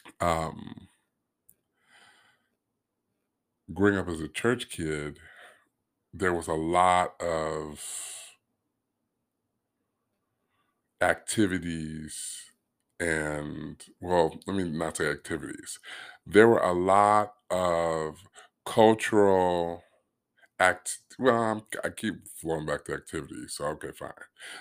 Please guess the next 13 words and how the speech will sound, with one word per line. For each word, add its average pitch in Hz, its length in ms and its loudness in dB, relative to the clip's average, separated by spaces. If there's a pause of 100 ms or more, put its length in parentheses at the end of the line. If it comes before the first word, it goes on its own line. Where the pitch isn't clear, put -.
(140)
There 113 140 8
were 127 60 10
a - 20 10
lot 113 180 6
of 110 180 0
cultural 104 440 2
activities 85 840 -6 (140)
that 78 480 -4 (760)
really 98 280 2
scrutinized, 82 1160 -2
if 82 240 -8
you 80 120 -10
will, 78 580 -6